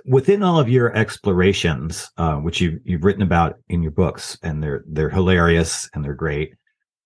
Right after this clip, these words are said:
um, I'm curious if you've gotten any, any profound insights into the nature of your own essence, uh, or what you are, and if you understand that essence differently now than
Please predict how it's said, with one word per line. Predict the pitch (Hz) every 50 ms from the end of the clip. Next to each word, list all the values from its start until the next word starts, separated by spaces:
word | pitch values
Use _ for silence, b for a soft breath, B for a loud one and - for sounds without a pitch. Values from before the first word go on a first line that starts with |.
| _ -
um, | 101 98 95 92 90 80 - _ _ _ -
I'm | 101 110 110 110 110 107
curious | 92 - - - 135 131 131 131 131 113 104 - - - - -
if | 95 92 - -
you've | 95 92 82 87
gotten | 90 98 95 92 82 90 92 85
any, | 76 90 95 95 90 - - _ _ _ _ _ _ _ _ _ _ _ _ _ _ _ _ -
any | 165 202 214 -
profound | - - 135 - - 127 123 123 117 110
insights | 82 87 107 127 117 - 113 98 90 90 85 - - - -
into | - 104 98 98 - - 101 98 98 92 87 - - - _ _ _ _
the | - 90
nature | 90 95 101 - - 107
of | 87
your | 95 90 90 90
own | 90 87
essence, | 87 110 147 - - - - - - - - _ _ _ _ _ _ _ _ 85
uh, | 85 80 80 73 - -
or | 69 82 80 80 80
what | 78 80 78 92 90 - -
you | 85 90 87 90 85 85 82 76 73 - _ _
are, | - 85 87 90 82 69 - - - - -
and | - 80 73 71
if | 60 78 - - -
you | 85 80 78 76 b b b b b b _ _
understand | 101 101 92 95 90 - - - 101 85 87 95
that | 92 80 -
essence | 76 80 - - - 64 - - -
differently | - - - - - - 82 78
now | 76 69 69 69 69 69
than | 67 69 57 - 90